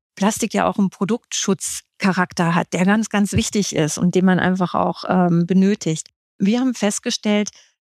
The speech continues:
die Umweltbilanz von Nachfüllstationen hat leider einen sehr, sehr hohen C O zwei Fußabdruck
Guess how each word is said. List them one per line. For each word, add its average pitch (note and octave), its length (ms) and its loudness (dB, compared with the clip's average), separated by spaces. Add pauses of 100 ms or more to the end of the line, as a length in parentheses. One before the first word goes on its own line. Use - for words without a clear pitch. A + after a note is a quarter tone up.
die F#3 120 -2
Umweltbilanz F#3+ 1160 0
von F#3 400 2 (160)
Nachfüllstationen F#3+ 1300 0 (220)
hat G3+ 140 -2
leider G#3+ 320 0
einen G3+ 220 2
sehr, G#3 340 2
sehr F#3+ 260 2
hohen F#3 280 2
C F#3 160 -2
O F3+ 40 0
zwei E3+ 400 0
Fußabdruck - 800 -4